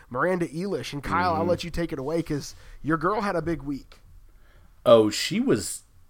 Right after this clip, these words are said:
Speaker 2: I mean, she was unbelievable. Uh, she, she put her team on de facto, um, as they,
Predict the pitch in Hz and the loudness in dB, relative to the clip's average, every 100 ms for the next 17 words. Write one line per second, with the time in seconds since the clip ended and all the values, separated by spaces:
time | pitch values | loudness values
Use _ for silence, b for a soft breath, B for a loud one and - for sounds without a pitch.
0 | _ - 123 117 - 214 123 120 87 76 | _ 0 2 2 2 2 4 2 0 -10
1 | 85 82 73 60 - - - 104 101 98 | -12 -12 -14 -16 -20 -20 -6 -2 0 2
2 | 95 95 - - 135 151 156 147 120 b | 0 -2 -4 -2 0 0 -2 -4 -6 b
3 | b b b _ _ _ _ - 143 143 | b b b _ _ _ _ -2 -2 2
4 | 190 180 - 160 147 110 104 90 101 - | 4 4 6 6 6 6 2 2 2 2
5 | - - 76 67 - - 104 101 98 98 | 0 -8 -6 -10 -16 -8 0 2 2 0
6 | 104 98 90 101 95 95 | 0 -2 0 2 2 0